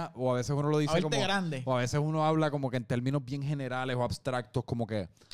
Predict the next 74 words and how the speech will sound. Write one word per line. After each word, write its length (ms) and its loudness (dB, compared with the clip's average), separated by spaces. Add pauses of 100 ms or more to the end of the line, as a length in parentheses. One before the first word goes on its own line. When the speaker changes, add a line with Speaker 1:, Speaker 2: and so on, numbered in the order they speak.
(260)
Speaker 1:
"Acho, 180 -6
sí, 100 -4
porque, 360 -2
nada, 240 -12
me 80 -14
estaba 240 -8
reuniendo 340 -4
con 160 -8
este, 280 -12
como 160 -10
que 80 -4
este 240 -4
pana, 240 -8
esta 160 -6
persona 280 -6
que 120 -4
conozco, 500 -6
o 80 0
este 180 -4
pana 260 -6
mío", 220 0
y 40 0
es 60 -2
el 80 -6
mismo 280 -8
pana 240 -6
con 140 -12
el 80 -12
que 80 -10
siempre 360 -6
andas, 320 -6
pero 140 -2
le 80 -2
Speaker 2:
Claro. 160 -2
Speaker 1:
cambias 220 0
el 140 0
nombre 420 2
o 120 4
el 120 0
término 440 0
pa' 120 -2
que 100 -2
no 100 2
Speaker 2:
Pa' 120 2
lucir 160 4
Speaker 1:
parezca 80 4
que, 80 2
Speaker 2:
bien. 240 -4
Speaker 1:
pa' 100 0
que 80 -2
no 100 -2
parezca 300 -2
que 80 -2
siempre 240 -2
estás 180 -4
con 140 -10
el 80 -6
mismo 320 -2
gallo, 440 0
hablando 360 0
con 140 0
la 80 -2
misma 300 -2
galla, 400 0
así 140 -4
que 100 -6
es 40 -8
como 240 -6
que 80 -4
este 180 -2
pana, 400 -4
la, 80 -4
aquella 320 -6
pana. 540 -6